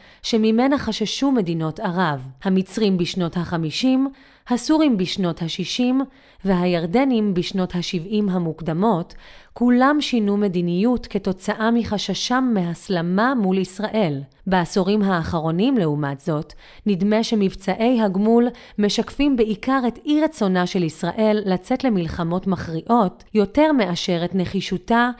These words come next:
להמשיך ולהסלים במידת הצורך. ייתכן שהמפתח למערכות אפקטיביות של מבצעי גמול טמון בקיומה של תפיסת הכרעה רלוונטית ובאיום אמין למימושה. פרק א',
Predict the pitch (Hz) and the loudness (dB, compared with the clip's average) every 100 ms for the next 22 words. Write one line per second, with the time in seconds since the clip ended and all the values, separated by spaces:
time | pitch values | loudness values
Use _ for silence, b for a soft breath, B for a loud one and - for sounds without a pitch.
0 | B B - 185 190 180 269 277 247 170 | B B 0 2 2 0 -4 -2 0 0
1 | 151 - 220 233 208 160 156 151 151 180 | -2 -4 -2 0 2 0 -2 -4 -4 -6
2 | - 196 156 143 135 - - 220 220 185 | -2 -2 -2 -6 -8 -12 -4 0 0 0
3 | 240 247 240 240 202 202 180 - 262 262 | 2 0 2 2 2 2 0 -2 2 2
4 | 254 220 180 151 147 165 170 220 226 - | 2 0 2 2 2 0 0 0 0 -4
5 | 190 - 233 208 208 180 185 170 165 - | -4 0 0 4 2 2 0 0 -2 -4
6 | - 185 202 208 185 196 226 151 143 - | -6 -2 0 2 2 2 2 0 -2 0
7 | 208 240 240 247 226 202 185 190 226 233 | 4 4 4 2 4 4 4 4 2 2
8 | 202 190 - 202 - 285 285 233 - 160 | -2 -4 -4 -4 0 0 2 -2 -2 -2
9 | 165 180 190 185 156 190 240 208 151 151 | 0 2 2 2 2 2 2 0 -4 -6
10 | b b - 208 190 196 190 214 214 208 | b b -2 2 4 4 4 2 2 2
11 | 233 240 180 190 208 202 214 226 233 - | 4 4 0 0 2 4 4 2 0 -2
12 | 143 135 _ _ - 254 285 285 233 190 | -4 -8 _ _ -2 0 0 -2 -2 -2
13 | 156 | -2